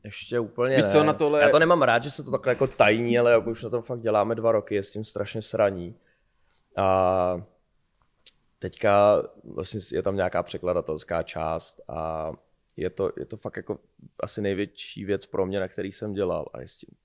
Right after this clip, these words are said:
Speaker 1: kámo, to je strašně jebání s tím, strašně, strašně, strašně. Ale myslím si, že třeba do září by to mohlo být venku už, no.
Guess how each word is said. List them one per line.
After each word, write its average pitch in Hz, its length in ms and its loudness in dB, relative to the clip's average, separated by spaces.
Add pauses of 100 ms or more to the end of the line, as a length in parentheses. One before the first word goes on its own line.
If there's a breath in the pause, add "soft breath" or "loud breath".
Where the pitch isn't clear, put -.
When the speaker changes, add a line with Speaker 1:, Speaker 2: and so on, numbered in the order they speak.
Speaker 1:
kámo, - 260 -20 (100)
to - 160 -18
je - 40 -20
strašně - 800 -16
jebání 50 460 -14
s - 120 -20
tím, - 200 -20
strašně, 78 580 -10
strašně, - 460 -14
strašně. - 560 -10 (800 soft breath)
Ale 107 120 2
myslím 107 260 -6
si, 117 100 -12
že 110 80 -8
třeba 107 180 -2
do 98 140 -4
září 95 340 -6
by 95 100 -6
to 90 120 -8
mohlo 92 260 -8
být 87 180 -10
venku 80 340 -16
už, - 200 -20
no. - 100 -18